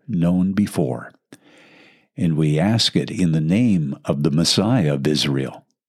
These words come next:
Jesus of Nazareth, the Son of the living God. Amen and amen. God bless each and every one of you. I've had fun today. I don't know about you.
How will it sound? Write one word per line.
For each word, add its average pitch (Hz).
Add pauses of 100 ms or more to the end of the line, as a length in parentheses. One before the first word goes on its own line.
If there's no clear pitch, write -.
(500)
Jesus 85
of 78
Nazareth, 78 (400)
the 92
Son 82
of 71
the 78
living 73
God. 73 (460)
Amen 90 (720)
and 131 (140)
amen. 95 (580)
God 127
bless 104
each 92
and 78
every 82
one 85
of 85
you. 92 (160)
I've 120
had 90
fun 92
today. 73
I 78
don't 82
know 90
about 85
you. 76